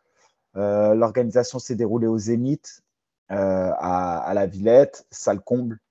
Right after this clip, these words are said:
Donc là, euh, clairement, euh, salle, euh, salle acquise, euh, <laughs> euh, Cédric Doumbé, il a fait venir du monde. Encore une fois, je pense que vraiment, c'est, euh, le fait que la salle soit remplie, euh, est en partie grâce à lui. Donc la stratégie, en tout cas, de, de promotion marche.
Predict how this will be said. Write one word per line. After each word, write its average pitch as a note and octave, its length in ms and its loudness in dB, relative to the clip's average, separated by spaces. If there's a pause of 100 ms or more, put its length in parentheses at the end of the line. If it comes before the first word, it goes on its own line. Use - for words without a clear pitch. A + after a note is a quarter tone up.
(180)
Donc F2 240 -16
là, F#2+ 320 0
euh, E2+ 60 -2
clairement, G2 500 -4
euh, F#2 100 -2
salle, G2+ 280 -2
euh, F2+ 240 4
salle G2 320 -2
acquise, A2 460 -4
euh, F#2 280 0 (440)
<laughs> - 460 -16
euh, G2 280 2
Cédric G#2+ 380 -4
Doumbé, A#2+ 280 2
il A2 80 4
a G#2+ 60 6
fait G#2+ 140 -4
venir G#2+ 240 2
du G2+ 120 -6
monde. A#2 240 0
Encore G#2 240 2
une G2+ 80 -2
fois, A2+ 180 0
je - 80 -8
pense G2+ 200 -8
que - 100 -10
vraiment, G2 340 -2
c'est, F2 640 -6 (720)
euh, D2+ 400 -8
le F#2 80 -4
fait A#2+ 180 -2
que - 100 -4
la G2+ 100 4
salle G#2+ 200 0
soit - 180 0
remplie, A2 380 0
euh, F#2 440 6
est F2 200 -6
en G#2 80 2
partie - 340 -10
grâce G2 280 -6
à A2 60 2
lui. A2+ 200 2
Donc A#2+ 200 -4
la G2+ 100 -2
stratégie, A#2 520 -4
en A2+ 120 -2
tout - 140 -16
cas, A2+ 120 6
de, F#2 280 0
de F#2 120 -4
promotion A2+ 680 -2
marche. - 500 0